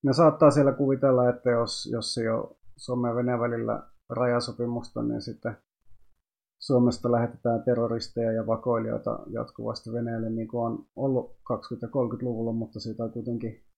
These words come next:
jo about sata vuotta aikaa, et et luulisi, että siellä on näillä, niinku, F S B-tyypeillä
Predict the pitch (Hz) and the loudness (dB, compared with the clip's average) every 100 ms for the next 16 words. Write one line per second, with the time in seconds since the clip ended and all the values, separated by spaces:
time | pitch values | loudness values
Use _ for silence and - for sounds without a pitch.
0 | _ _ 123 127 127 123 123 143 131 123 | _ _ -4 -2 0 0 -2 -2 0 0
1 | 120 - 113 117 120 120 113 104 - - | 0 0 0 2 0 -2 -4 -4 -10 -20
2 | _ _ _ _ _ _ - 123 123 120 | _ _ _ _ _ _ -12 -8 -4 -2
3 | 117 - 117 - 120 117 120 117 113 - | -2 -6 -8 -6 -4 -2 -2 -2 -4 -6
4 | - - 113 - 98 110 120 123 127 120 | -16 -12 -8 -8 -4 -4 -4 -4 -4 -4
5 | 135 120 123 120 | -4 -4 -2 -2